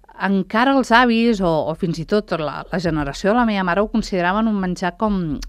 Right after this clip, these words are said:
com de pobre, no? És a dir, s'havia utilitzat molt en, en temps complicats i, en canvi, d'alguna manera, eh, s'ha reivindicat ara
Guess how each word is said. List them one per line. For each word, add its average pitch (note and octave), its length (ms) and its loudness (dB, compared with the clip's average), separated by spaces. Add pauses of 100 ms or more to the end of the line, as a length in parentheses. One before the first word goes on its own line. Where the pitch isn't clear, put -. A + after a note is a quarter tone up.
(120)
com D3+ 320 -8
de D3 240 -4
pobre, C3+ 420 -6
no? G#3+ 300 -4
És E3+ 180 -8
a D3+ 80 -6
dir, C#3+ 140 -4 (320)
s'havia F#3 340 4
utilitzat G#3 480 2
molt F#3+ 320 2
en, E3+ 160 0
en E3+ 160 -4
temps D#3+ 460 -4 (100)
complicats F#3 800 -4 (300)
i, F#3 180 -2
en F3+ 80 0
canvi, G#3 320 0
d'alguna G#3+ 320 2
manera, G3+ 380 0 (320)
eh, F3 340 2
s'ha - 160 -4
reivindicat F3 720 -2
ara E3 220 -2